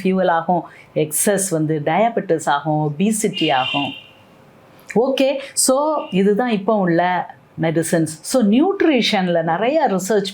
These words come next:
போகுது, அமினோ அமிலங்கள் அப்படிங்கிறாங்க. அதுல இப்போ கிளைசின் பத்தி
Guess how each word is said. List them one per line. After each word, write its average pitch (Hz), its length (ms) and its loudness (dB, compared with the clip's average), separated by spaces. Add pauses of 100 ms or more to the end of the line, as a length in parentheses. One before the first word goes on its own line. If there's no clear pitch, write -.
போகுது, 165 260 0 (300)
அமினோ 285 260 2 (140)
அமிலங்கள் 202 520 2 (160)
அப்படிங்கிறாங்க. 156 560 -2 (440)
அதுல 180 240 0
இப்போ 160 140 -2 (140)
கிளைசின் 269 640 2
பத்தி 180 200 0